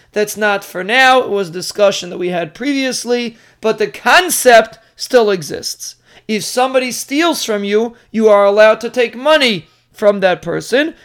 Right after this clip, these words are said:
because that is how HaKadosh Baruch Hu set up the world with choshen mishpat,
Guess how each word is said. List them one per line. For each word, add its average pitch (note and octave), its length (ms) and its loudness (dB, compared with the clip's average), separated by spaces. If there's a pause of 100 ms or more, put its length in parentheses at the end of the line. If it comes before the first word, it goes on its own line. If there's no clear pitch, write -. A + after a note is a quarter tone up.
because A3+ 420 -4
that B3+ 340 4 (160)
is A#3 160 -8
how G#3+ 180 4
HaKadosh G#3 400 -6
Baruch A#3+ 340 0
Hu A#3+ 160 -8
set A#3+ 280 2
up A#3+ 160 0
the G#3+ 80 2
world C4 580 2 (200)
with A3+ 220 -2
choshen G3+ 440 -6
mishpat, - 500 -12